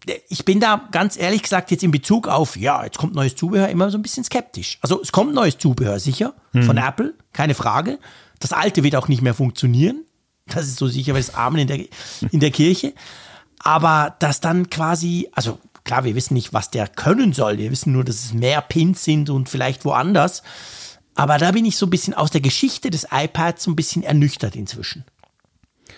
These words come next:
Speaker 2: Ja, also Hintergrund ist ja, dass man sagt, damit könnte eben dann der,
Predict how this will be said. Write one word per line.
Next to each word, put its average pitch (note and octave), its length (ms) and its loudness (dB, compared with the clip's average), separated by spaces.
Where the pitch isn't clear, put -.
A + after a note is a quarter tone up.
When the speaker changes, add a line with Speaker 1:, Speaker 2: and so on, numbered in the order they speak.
Speaker 2:
Ja, C#3+ 160 0
also D#3 160 2
Hintergrund E3 460 2
ist D#3 100 0
ja, D#3 120 4
dass D3+ 180 -2
man C#3+ 140 2
sagt, C#3 440 0
damit C#3 280 2
könnte D3 360 2
eben C#3 300 2
dann C3+ 600 2
der, B2+ 640 -4